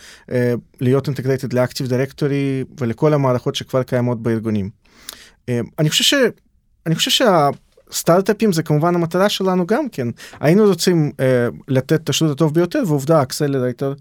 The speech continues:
שיוסי הזכיר. אה, אבל סך הכל הדרישות מהארגונים הגדולים הן דרישות קשות יותר. ועם השנים, ואני חושב שזה סך הכל,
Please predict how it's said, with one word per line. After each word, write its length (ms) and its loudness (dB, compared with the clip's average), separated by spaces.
שיוסי 380 2
הזכיר. 340 2
אה, 180 6
אבל 180 4
סך 300 2
הכל 380 4
הדרישות 600 4
מהארגונים 460 2
הגדולים 320 2
הן 140 2
דרישות 360 0
קשות 360 -2
יותר. 260 -2
ועם 440 2
השנים, 440 2
ואני 220 2
חושב 140 0
שזה 220 0
סך 240 -2
הכל, 360 0